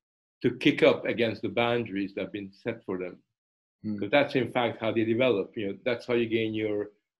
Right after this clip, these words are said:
Speaker 1: sense of independence. You kind of test the boundaries. I mean, most children do that all the time.
Speaker 2: Hmm.
Speaker 1: And that's a normal way of, of developing. But if the boundaries have been removed and all you have left is an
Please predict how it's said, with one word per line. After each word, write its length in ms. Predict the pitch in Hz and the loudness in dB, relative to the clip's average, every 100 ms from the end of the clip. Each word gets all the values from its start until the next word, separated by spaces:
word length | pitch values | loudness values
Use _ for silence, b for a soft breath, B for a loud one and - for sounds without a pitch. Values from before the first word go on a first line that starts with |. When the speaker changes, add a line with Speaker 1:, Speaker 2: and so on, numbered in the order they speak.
| _ | _
Speaker 1:
sense 300 | 127 120 120 | -2 -2 0
of 100 | 113 | 0
independence. 640 | 113 110 123 120 107 95 | 0 -2 -2 -2 -2 -6
You 80 | 101 | -8
kind 180 | 98 104 | -8 -6
of 140 | 107 | -2
test 300 | - 143 143 | 4 4 4
the 80 | 113 | -4
boundaries. 560 | 101 113 117 98 85 82 | -2 0 -2 -4 -8 -8
I 40 | 95 | -8
mean, 200 | 101 107 | -6 -2
most 300 | 123 113 - | -2 -2 -2
children 320 | 127 110 101 | 0 0 -2
do 160 | 113 | -2
that 140 | 104 101 | 0 -2
all 180 | 98 101 | -2 -4
the 120 | 95 | -6
time. 360 | 123 117 95 95 _ _ _ | -4 -4 -4 -8 _ _ _
Speaker 2:
Hmm. 220 | - 120 113 - | -4 -4 -4 -4
Speaker 1:
And 80 | 120 | 2
that's 240 | 139 120 | 2 4
a 80 | 131 | 2
normal 500 | 127 135 139 135 120 | 4 6 6 6 4
way 240 | 117 120 113 | 6 4 4
of, 120 | 107 - _ - | 0 -6 _ -10
of 120 | 107 | -2
developing. 600 | 117 147 139 110 98 90 _ _ _ _ _ _ | 2 2 2 -2 -8 -10 _ _ _ _ _ _
But 140 | 131 139 | 0 4
if 80 | |
the 100 | 131 | 4
boundaries 460 | 123 156 170 151 127 | 6 8 6 4 2
have 140 | 127 | 0
been 160 | 113 113 | 0 2
removed 520 | 113 131 135 95 95 _ _ _ _ _ _ _ - | 2 2 2 0 -4 _ _ _ _ _ _ _ 0
and 100 | 135 | 6
all 180 | 143 143 | 8 8
you 100 | 127 | 6
have 120 | 113 | 6
left 300 | 123 120 - | 2 2 0
is 180 | 107 107 | 0 2
an 120 | 113 | 0